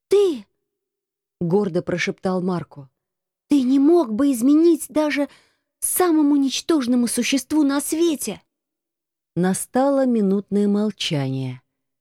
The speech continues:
во время которого они пристально смотрели друг другу в глаза. Затем Лористон поднялся на ноги.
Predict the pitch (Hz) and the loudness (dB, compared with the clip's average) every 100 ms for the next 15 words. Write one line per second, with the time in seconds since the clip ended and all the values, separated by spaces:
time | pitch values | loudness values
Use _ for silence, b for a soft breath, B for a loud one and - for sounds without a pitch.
0 | _ - 156 151 151 139 131 127 - 226 | _ -6 -2 -2 -2 -2 -4 -6 -2 0
1 | 233 208 208 196 _ _ _ _ - 151 | 0 -2 -4 -6 _ _ _ _ -6 -2
2 | 147 139 - 170 233 - - 196 185 180 | -2 -2 -2 -2 -2 -6 -6 -4 -2 -4
3 | 170 - 131 127 - 139 151 151 147 - | -6 -4 -4 -4 -4 -2 0 -2 -4 -8
4 | - 123 131 117 - 135 127 127 123 139 | -14 -8 -8 -8 -6 -6 -4 -6 -4 -4
5 | 139 147 127 - _ _ _ _ _ _ | -2 -4 -6 -14 _ _ _ _ _ _
6 | _ _ _ _ _ _ 160 202 262 349 | _ _ _ _ _ _ -4 -2 0 0
7 | 339 226 269 247 - 214 208 151 143 151 | 2 2 0 -2 -4 -4 -4 -4 -2 -2
8 | 151 - 151 139 127 123 120 131 | -2 -4 -4 -2 -4 -6 -8 -14